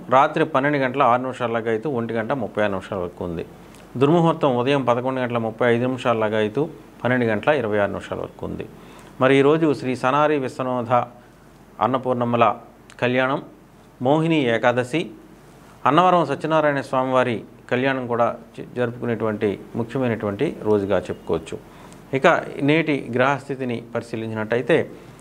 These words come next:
రవి కృత్తికా నక్షత్రం రెండో పాదంలో వృషభ రాశిలోకి ఉదయం పది గంటల ముప్పై తొమ్మిది నిమిషాలకు ప్రవేశిస్తున్నాడు. చంద్రుడు కన్యా రాశిలో సంచరిస్తున్నాడు. కుజుడు మృగశిర నాలుగో పాదంలోను, బుధుడు భరణీ నక్షత్రం నాలుగో పాదంలోకి రాత్రి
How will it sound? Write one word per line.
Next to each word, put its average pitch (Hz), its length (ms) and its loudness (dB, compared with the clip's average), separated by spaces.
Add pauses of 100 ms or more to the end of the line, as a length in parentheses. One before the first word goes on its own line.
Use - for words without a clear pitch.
(280)
రవి 147 280 6
కృత్తికా 143 400 0
నక్షత్రం 143 520 -2 (100)
రెండో 123 260 2
పాదంలో 117 560 2 (140)
వృషభ 123 220 -6
రాశిలోకి 110 680 -2 (500)
ఉదయం 131 280 2
పది 123 180 0
గంటల 120 240 -2
ముప్పై 110 260 -2
తొమ్మిది 104 240 -2
నిమిషాలకు 107 380 0
ప్రవేశిస్తున్నాడు. 107 760 -2 (1080)
చంద్రుడు 175 240 4
కన్యా 151 340 4
రాశిలో 127 300 0
సంచరిస్తున్నాడు. 117 720 -4 (580)
కుజుడు 165 280 4
మృగశిర 143 500 4
నాలుగో 120 360 -2
పాదంలోను, 117 580 -2 (600)
బుధుడు 147 400 4 (120)
భరణీ 151 340 2
నక్షత్రం 143 440 -2
నాలుగో 123 260 2
పాదంలోకి 117 760 0
రాత్రి 120 380 2